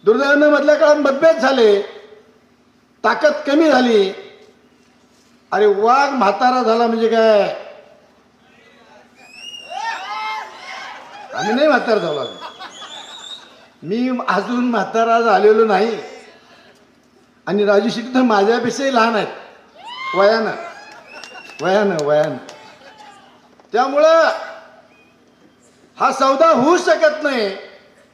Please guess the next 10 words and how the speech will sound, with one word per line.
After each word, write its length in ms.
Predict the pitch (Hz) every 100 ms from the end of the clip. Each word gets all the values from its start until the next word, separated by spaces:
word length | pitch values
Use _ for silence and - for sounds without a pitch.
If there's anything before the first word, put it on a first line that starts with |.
| _ _ _ _ _ _
दोन 300 | 151 240 277
हजार 380 | 208 214 302 311
दोन 380 | 254 240 320 330
साली 600 | 285 269 240 202 185 - - _ _ _ _ _ _ _ _ _ _ _ _ _ _ _ _
वर्गणी 500 | 131 180 202 262 277
काढून 580 | - 214 214 254 269 240 -
निवडणूक 480 | 170 208 226 226 196
लढवण्याची 480 | 202 214 220 214 214
प्रथा 320 | 196 - 214
या 120 | 196